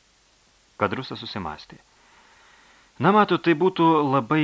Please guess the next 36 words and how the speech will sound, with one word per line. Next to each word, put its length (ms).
ilga 320
istorija." 580
"Kaip 200
norite, 320
bičiuli, 340
galite 400
nieko 260
nesakyti," 520
tarė 320
abatas, 400
dėdamasis 560
visiškai 400
abejingas. 560
"Aš 180
gerbiu 320
jūsų 320
dvejojimą. 640
Jūs 240
elgiatės 540
kaip 280
iš 220
tikrųjų 380
geras 340
žmogus. 400
Daugiau 300
apie 140
tai 160
nekalbėsime. 680
Kas 220
man 240
buvo 200
pavesta? 500
Įvykdyti 560
paskutinę 540
mirusiojo 520
valią. 340